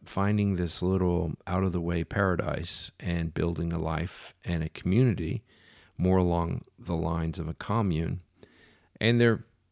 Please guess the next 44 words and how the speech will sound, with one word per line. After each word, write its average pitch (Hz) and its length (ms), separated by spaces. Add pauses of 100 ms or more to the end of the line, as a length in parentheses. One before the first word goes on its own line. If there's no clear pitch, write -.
(400)
commonality 123 1040
was 95 300
the 98 80
fact 90 300
that 95 100
they 98 80
were 98 160
all 85 100
sailors. - 580
They 80 100
were 85 120
all 85 100
cruisers. - 640
They 78 80
were 85 140
all 85 160
looking 95 460
for 87 180
something - 480
out - 200
there. - 300 (580)
And 95 100
this 113 140
is 110 60
a 95 40
very 95 300
big 87 220
part 87 280
of 73 80
our 76 160
sailing 85 380
community. 85 680 (2500)
So 107 260
it 92 40
was 98 200
like 98 300
up - 180
until 165 260
the 104 100
seventies, - 1200
it - 120
was 85 120
so - 380
remote. 87 800